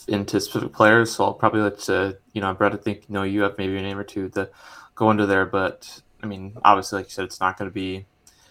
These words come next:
anybody much different than, than what they had. I mean, I can't remember who tweeted it earlier, but they, you know, somebody on Wild Twitter tweeted the, you know, the Jeff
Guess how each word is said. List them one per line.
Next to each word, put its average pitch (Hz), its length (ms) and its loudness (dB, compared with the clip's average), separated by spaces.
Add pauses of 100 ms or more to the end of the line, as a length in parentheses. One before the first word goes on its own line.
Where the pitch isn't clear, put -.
(180)
anybody 104 300 0
much 95 220 -4
different 101 360 -4
than, 92 460 -8 (120)
than 101 120 -6
what 98 120 -8
they 92 120 -4
had. 98 260 2
I 92 60 -4
mean, 98 140 -8
I 95 60 -8
can't - 180 -16
remember 101 160 -2
who 104 120 -6
tweeted 110 340 -2
it - 80 -8
earlier, 95 540 -4 (300)
but - 180 -4
they, 92 320 -6
you 104 80 -12
know, 95 260 -14 (200)
somebody 104 400 -2
on 95 180 -8
Wild 98 260 2
Twitter 101 320 -6
tweeted - 40 -12
the, 92 200 -4
you 98 80 -12
know, 95 100 -10
the 90 80 -14
Jeff 101 220 -2